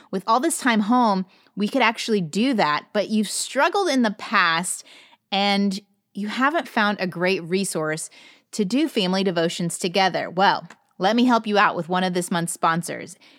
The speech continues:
It's the book Exploring the Bible Together by David Murray. He is a pastor, counselor, and father of five, and he aims to bring joy and regularity to family devotions by giving families a clear plan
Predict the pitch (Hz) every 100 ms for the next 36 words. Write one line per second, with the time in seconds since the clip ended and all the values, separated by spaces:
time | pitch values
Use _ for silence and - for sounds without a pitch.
0 | _ - - 196 175 226 226 202 - -
1 | - 208 233 269 302 302 - 208 208 185
2 | 180 190 196 - 180 151 151 151 156 156
3 | 160 170 170 185 170 156 151 139 131 -
4 | - 214 202 180 151 - 202 208 - 277
5 | 302 302 _ _ - 185 196 - 220 226
6 | 180 170 - 180 190 233 208 190 - 165
7 | 143 143 151 _ _ _ - 185 196 254
8 | 269 285 - 233 214 196 165 202 214 240
9 | 262 285 247 220 226 165 165 165 180 185
10 | 180 175 175 156 156 160 - 156 156 160
11 | 175 170 165 160 160 170 - - 214 254
12 | - 262 226 226 294